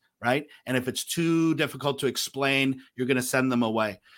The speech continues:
So it might be fifty percent of my margin or my profitability on that product, but that might translate to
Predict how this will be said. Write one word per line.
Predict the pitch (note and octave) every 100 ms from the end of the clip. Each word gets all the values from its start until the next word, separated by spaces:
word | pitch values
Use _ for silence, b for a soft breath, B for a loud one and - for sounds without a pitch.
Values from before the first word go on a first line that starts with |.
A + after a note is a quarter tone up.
| b b
So | - D3 C#3 C#3
it | E3+
might | C#3+ F3 F#3
be | C#3+
fifty | - E3 C#3+
percent | C3+ B2 C#3+ C3+
of | B2+ A#2
my | A#2+ A2
margin | G#2+ A#2+ G3+ D#3 C3+ B2 D3+ -
or | A#2
my | A2
profitability | G#2+ C#3 B2 G#2 D#3 F#3 B2 A#2+
on | A2
that | A2 A2+
product, | G3 G3+ A#2+ B2+ _ _ -
but | B2
that | D#3+
might | D3+ D3 D3
translate | C#3+ C3+ B2+ C3 C3+ C#3
to | C#3+ C3+ C3+